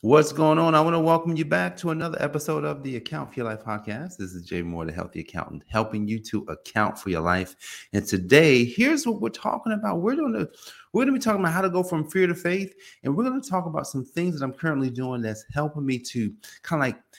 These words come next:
navigate through. You know how when unbelief comes in, man, it comes in, it comes in strong, but just kinda share some things that's happening in real time so that, so that one, you know, you can realize what fear is, and you can also realize what faith is and how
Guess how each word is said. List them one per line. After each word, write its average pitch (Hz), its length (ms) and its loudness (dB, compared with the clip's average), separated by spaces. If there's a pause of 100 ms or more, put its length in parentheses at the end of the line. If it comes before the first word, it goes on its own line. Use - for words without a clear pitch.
(100)
navigate 120 880 0
through. 127 280 2
You 117 140 0
know 165 140 0
how 139 180 0
when 107 240 -2
unbelief 110 520 0
comes 87 320 -4
in, 80 200 -4
man, 80 240 -6
it 120 220 -4
comes 104 340 -2
in, 92 120 -2
it 78 160 -8
comes 110 340 -4
in 101 140 -2
strong, 98 400 -2
but 90 120 -6 (240)
just - 200 -8
kinda 90 160 0
share 117 260 2
some 104 160 -4
things 101 300 -4
that's 85 100 -12
happening 95 380 0
in 85 80 -4
real 90 180 0
time 82 400 -2 (380)
so - 400 -2
that, 92 260 0
so - 280 0
that 92 200 -2
one, 98 480 -2 (400)
you 110 80 0
know, 87 400 -4
you 104 140 -2
can 107 180 0
realize 98 440 4
what 92 160 -4
fear 135 280 0
is, 156 360 -4
and 95 120 -2
you 101 80 -4
can 104 160 -6
also 101 380 -4
realize 92 460 -4
what 82 120 -6
faith 156 460 2
is 87 340 -4
and 82 140 -10
how 113 480 0